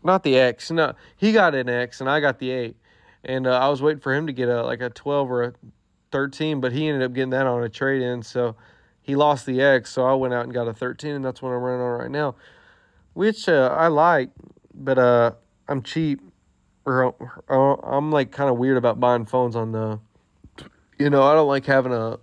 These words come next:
plan, so I paid cash for mine, and I bought it on eBay, or I guess you'd say credit card, but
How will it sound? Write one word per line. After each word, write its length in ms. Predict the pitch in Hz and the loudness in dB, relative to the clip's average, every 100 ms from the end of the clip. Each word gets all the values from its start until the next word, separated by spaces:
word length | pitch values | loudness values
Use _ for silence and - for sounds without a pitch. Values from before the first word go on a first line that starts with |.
| - | -18
plan, 360 | - 139 135 123 | -6 -2 0 -2
so 160 | - 131 | 0 -2
I 100 | 123 | -2
paid 400 | _ 143 131 - | _ -4 -4 0
cash 300 | 143 147 - | 2 2 0
for 140 | 120 | -6
mine, 220 | 113 117 | -2 -2
and 100 | 117 | 0
I 40 | 113 | 0
bought 220 | 123 123 | 2 4
it 60 | |
on 160 | 117 113 | 2 -2
eBay, 480 | 127 131 117 110 104 - - | -4 -4 -2 -4 -8 -12 -6
or 220 | 123 113 - - | -4 -4 -8 -8
I 120 | 113 | -4
guess 160 | 120 | -4
you'd 200 | 113 110 | -4 -6
say 120 | 110 110 | -6 -8
credit 320 | - 117 110 | -4 -4 -4
card, 320 | 113 110 107 | -6 -6 -2
but 200 | 117 | 0